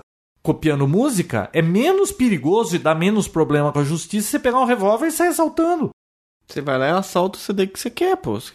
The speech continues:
Speaker 2: pega só
Speaker 1: É,
Speaker 2: aquele
Speaker 1: já
Speaker 2: que
Speaker 1: pega a mídia original. Só nos Estados Unidos isso, né?
Speaker 2: Caraca. Não, e, e eu tava ouvindo na C B N esses dias aí, um cara comentando sobre,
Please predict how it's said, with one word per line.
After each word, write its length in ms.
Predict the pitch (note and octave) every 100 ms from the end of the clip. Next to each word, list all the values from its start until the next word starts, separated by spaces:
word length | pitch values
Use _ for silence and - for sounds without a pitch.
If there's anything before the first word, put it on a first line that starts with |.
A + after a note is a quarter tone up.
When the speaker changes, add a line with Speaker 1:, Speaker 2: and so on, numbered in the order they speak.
| -
Speaker 2:
pega 240 | C3+ D3+
só 220 | F3+ - G3+
Speaker 1:
É, 100 | C4
Speaker 2:
aquele 200 | F4 C#4
Speaker 1:
já 120 | G3
Speaker 2:
que 60 | G3+
Speaker 1:
pega 220 | G3+ A#3
a 20 |
mídia 280 | A3 A3 A3+
original. 720 | A3 G3 A#3+ F#3+ G#3+ E3+ - _ _ _ _
Só 320 | - - D#4+ E4
nos 180 | C#4
Estados 400 | F3+ F3+ D#3+ D#3
Unidos 300 | D#3 A#2 A2 G#2+
isso, 280 | G2+ -
né? 100 | A#2 A#2+ _ _ _ -
Speaker 2:
Caraca. 840 | B2+ C3+ A#2+ - - - - C#3+ - _ _ _ _ _ _ -
Não, 220 | E4 F3
e, 600 | D3 D3+ G#2+ C3 C3+ B2
e 20 |
eu 80 | A#2
tava 360 | A#2 E3+ F3+ B2+
ouvindo 420 | A#2+ B2+ C3+ C3 G#2 F2 -
na 120 | A#2+
C 160 | -
B 140 | B2 A2
N 120 | A2+
esses 280 | A#2 A2+ G#2+
dias 240 | A2+ A2
aí, 100 | A2
um 80 | A#2
cara 220 | C#3+ C3+
comentando 500 | C#3+ E3 D3 C#3+ E3
sobre, 420 | D#3+ B2 B2 A#2